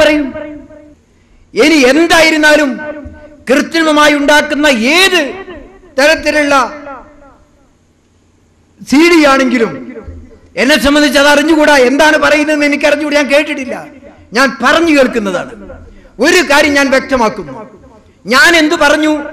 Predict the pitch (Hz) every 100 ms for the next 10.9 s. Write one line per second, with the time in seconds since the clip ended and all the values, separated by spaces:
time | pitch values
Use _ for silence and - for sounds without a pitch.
0 | - 285 320 320 302 302 302 269 294 311
1 | 302 294 262 - - 285 - - - -
2 | 311 339 285 311 320 311 302 294 302 294
3 | 311 269 302 311 294 311 294 269 214 302
4 | 294 - - - - - 311 285 311 320
5 | 359 359 330 330 285 311 294 302 294 294
6 | 294 285 277 277 277 269 262 269 233 196
7 | 156 139 - - - - - - _ _
8 | _ 190 302 302 285 285 294 302 302 294
9 | 277 302 302 294 269 - - - _ _
10 | - 240 330 311 294 302 302 294